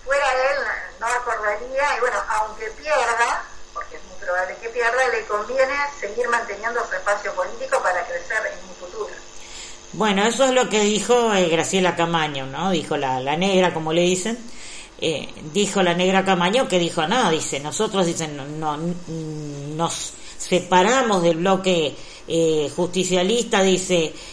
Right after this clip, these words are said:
Speaker 2: en el año dos mil nueve, dice, hicimos un rancho aparte, digamos así, ¿no? Este, porque no estábamos de acuerdo.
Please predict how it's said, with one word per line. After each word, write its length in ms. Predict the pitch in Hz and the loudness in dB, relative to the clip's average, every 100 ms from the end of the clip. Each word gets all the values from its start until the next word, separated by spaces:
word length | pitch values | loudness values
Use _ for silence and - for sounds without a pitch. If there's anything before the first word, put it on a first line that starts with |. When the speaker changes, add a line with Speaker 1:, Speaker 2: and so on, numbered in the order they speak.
| - | -6
Speaker 2:
en 680 | - 170 170 170 160 156 156 | 0 2 2 0 -4 -6 -2
el 160 | 165 | 2
año 300 | 190 190 185 | 4 4 4
dos 180 | 170 170 | 4 4
mil 480 | 175 185 175 165 156 | 2 2 2 2 0
nueve, 520 | 185 247 254 247 254 | 2 4 6 8 6
dice, 340 | 254 254 - 269 | 6 0 0 0
hicimos 840 | 214 190 208 190 180 165 151 147 | 0 0 0 2 2 2 0 -4
un 360 | 147 - 165 147 | -8 -8 -6 -2
rancho 300 | 180 170 180 | 0 2 2
aparte, 420 | 196 208 - 180 | 4 2 4 4
digamos 420 | 175 175 170 156 | 4 4 2 -2
así, 280 | 156 226 233 | -4 -6 -4
¿no? 200 | 208 233 226 - - - - - - | -4 -6 -12 -16 -18 -18 -20 -12 -8
Este, 340 | 160 - 165 | -6 0 0
porque 420 | - 180 165 170 | 2 2 2 0
no 140 | 175 226 | 2 2
estábamos 480 | 226 226 214 202 | 4 4 4 4
de 80 | 185 | 4
acuerdo. 800 | 180 190 247 254 262 269 294 | 4 4 8 8 8 4 0